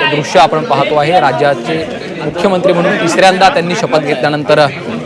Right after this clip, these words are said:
आपण पाहतोय पहिल्यांदाच आळंदी नगरीमध्ये राज्याचे मुख्यमंत्री देवेंद्र फडणवीस पोहोचलेले आहेत, त्यामुळे त्यांचं स्वागत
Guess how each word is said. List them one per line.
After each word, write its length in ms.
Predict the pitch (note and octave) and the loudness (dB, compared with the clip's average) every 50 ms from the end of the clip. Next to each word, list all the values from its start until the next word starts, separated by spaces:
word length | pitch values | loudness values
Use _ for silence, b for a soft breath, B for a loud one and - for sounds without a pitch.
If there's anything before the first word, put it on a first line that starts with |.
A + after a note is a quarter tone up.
| - - | -4 -4
आपण 180 | A#2+ C#3+ C#3 | -2 0 0
पाहतोय 320 | - - C3 C3 - D3+ D3 | -2 0 -4 -2 -2 -2 -2
पहिल्यांदाच 540 | - C3+ C#3 E3 F3+ F3 C3 A2 - - - - - - - - - - - | 0 0 2 2 0 2 0 -2 -2 -4 -10 -10 -10 -10 -8 -8 -8 -2 2
आळंदी 320 | B2+ C3+ D#3 F3+ F#3+ F#3+ F#3 | 2 4 4 4 4 2 2
नगरीमध्ये 560 | F3 D#3+ D#3+ F3+ F3+ F3 D#3 D3+ E3 E3+ - G3+ - - - | 2 2 2 2 2 2 2 0 0 0 0 -6 -10 -10 -10
राज्याचे 580 | G3+ G3 G#3 A3 - C3 B2+ B2+ C#3 C3 - C#3+ | -10 -10 -8 -4 -2 -2 0 0 -2 -4 -4 -4
मुख्यमंत्री 500 | C3+ B2+ - - E3 D#3+ C#3+ D3 D3+ D3+ | -4 -4 -2 -2 0 0 0 0 0 0
देवेंद्र 300 | C#3 C3+ C#3+ D3+ D3+ C#3+ | 0 0 0 0 -2 0
फडणवीस 460 | - D3 C3+ C#3+ C#3+ D#3 D#3 D3+ - | 0 -2 -2 0 0 0 0 -2 -4
पोहोचलेले 520 | - - D3+ D3+ E3+ E3+ E3 F3+ F3 F3 | -2 0 2 2 2 2 2 2 2 4
आहेत, 160 | E3+ E3 F3+ F#3 | 4 4 2 2
त्यामुळे 320 | - E3 D3+ D#3 D#3+ D#3 | 2 0 0 0 0 -2
त्यांचं 260 | E3 D3+ D3+ - D#3+ | -2 -2 -2 -2 -4
स्वागत 380 | D3 - - C#3 C#3 D#3 F#3+ | -4 0 2 2 4 4 2